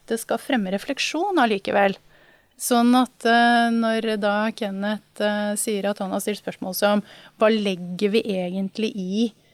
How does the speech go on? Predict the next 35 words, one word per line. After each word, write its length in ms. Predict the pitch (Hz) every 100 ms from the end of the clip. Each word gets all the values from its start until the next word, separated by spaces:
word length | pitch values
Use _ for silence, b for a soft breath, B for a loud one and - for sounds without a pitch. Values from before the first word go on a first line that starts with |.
| b b
dette 300 | 233 202 -
med 140 | 190
å 40 | 202
vise 360 | 208 185 - -
omsorg 480 | 220 196 - 185 190
for 140 | 208
elever, 480 | 226 208 196 208 311
eller 200 | 220 208
hvordan 300 | 190 185 190
kan 200 | 180 170
vi 80 | 165
vite 800 | 180 196 277 247 202 _ - 269
om 200 | 208 175 175
vi 240 | 190 208 - b
får 440 | - - 254 190 160
til 140 | 185 202
å 60 |
vise 460 | 220 262 220 - -
omsorg 400 | 233 214 208 202
for 140 | 220 226
elever? 400 | 214 214 262 220
Hvilke 300 | 190 - 196
indikasjoner 1040 | 190 196 247 - - 196 190 185 190 226
kan 220 | - 196
vi 80 | 208
ha 420 | 220 185 202 254 240
på 200 | - 190 202 - 196
om 160 | 208
elevene 500 | 208 214 185 175 196
føler 400 | 220 247 196 175
seg 220 | - 202 214
ivaretatt, 720 | 220 190 190 - 220 _ -
og 80 | 202
så 140 | 208
videre? 260 | 196 208